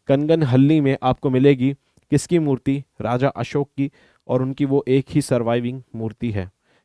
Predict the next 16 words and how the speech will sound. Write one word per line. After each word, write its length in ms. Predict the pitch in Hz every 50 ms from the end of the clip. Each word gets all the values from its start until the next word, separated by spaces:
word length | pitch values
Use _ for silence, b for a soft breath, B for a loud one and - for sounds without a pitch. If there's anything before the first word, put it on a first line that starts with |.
| _ _
याद 240 | 110 123 127 143 147
रखेंगे 360 | 143 143 - 147 135 135 139
इस 160 | 107 131 120 117
बात 240 | 123 123 135 - -
को, 240 | - 127 131 135 b b b b b b _ -
बिल्कुल 380 | 127 131 127 - 147 151 147
भी 240 | 127 113 123 135 143
नहीं 240 | 131 120 110 127 131
भूलेंगे, 540 | 113 107 117 120 127 127 120 117 120 131 - _ _ _ -
पेपर 300 | 117 113 - 139 135 127
में 160 | 117 117 120 b b b b b _ _
कभी 240 | 123 123 123 135 139
भी 120 | 131 131 139
पूछ 220 | - 127 131 -
सकता 300 | - 131 117 - 127 120
है। 180 | 120 120 123